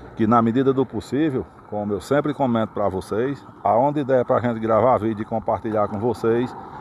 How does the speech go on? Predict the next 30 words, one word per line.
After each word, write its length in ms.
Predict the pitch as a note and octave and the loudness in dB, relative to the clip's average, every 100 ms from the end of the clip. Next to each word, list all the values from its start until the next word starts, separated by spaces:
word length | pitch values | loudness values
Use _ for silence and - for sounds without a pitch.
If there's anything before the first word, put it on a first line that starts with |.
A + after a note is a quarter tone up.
| - - A2 | -16 -10 -2
a 120 | A2 | 0
gente 260 | A#2 A2+ | 0 -2
tá 160 | - G#2+ | 0 0
compartilhando. 800 | B2 A2 A#2+ A#2 A#2 F2 D2+ D2 | 2 2 2 2 -2 -4 -6 -4
Convido 420 | F3+ D#3 C#3+ B2+ | 0 2 2 2
você 380 | B2 - C3 C#3+ | 0 -2 -4 -4
que 80 | C3+ | -4
tá 140 | A#2 | -4
assistindo 380 | - G2+ A2 G#2+ | -4 -8 -6 -6
esse 160 | - | -6
vídeo 360 | F#2+ G2+ G2 A#2 | -6 -6 -2 0
aí, 280 | G2+ A2+ C3+ - - - - - - - | 0 -2 -6 -12 -20 -20 -20 -20 -20 -8
que 100 | A2+ | -2
não 180 | F3 D3+ | 0 0
perca 300 | B2 D3 - | -2 -2 -4
os 100 | - | -4
próximos 380 | B2 G#2+ A2 | -4 -2 -4
vídeos, 300 | F2+ A#2 C3 | -2 -2 -2
vai 100 | C3+ | -2
ter 140 | B2+ B2+ | -2 -4
muitos 400 | B2 F#3+ F#3+ G2 | -2 -2 -2 0
vídeos 340 | B2 B2 A2 - - - - - - - - | 0 0 -4 -10 -20 -20 -20 -20 -20 -20 -10
gravados 640 | G2+ C3 G2 G2+ B2+ C#3+ - - | 2 4 4 4 2 0 -6 -10
no 120 | A2 | -8
dia 220 | G#2+ A#2 | -2 -4
trinta, 400 | - G#2 C3 B2+ - - | -2 -6 -6 -8 -14 -8
postado 580 | - A2+ - G#2+ G#2+ G2+ - - - - - | 0 0 2 2 4 0 -8 -20 -20 -18 -6
em 100 | A#2 | 0
data 320 | A2+ G#2 F#2+ | 2 2 0
posterior, 720 | - F2+ C3 C3+ G#2 A2+ C3 | -8 -6 -4 -2 0 0 -2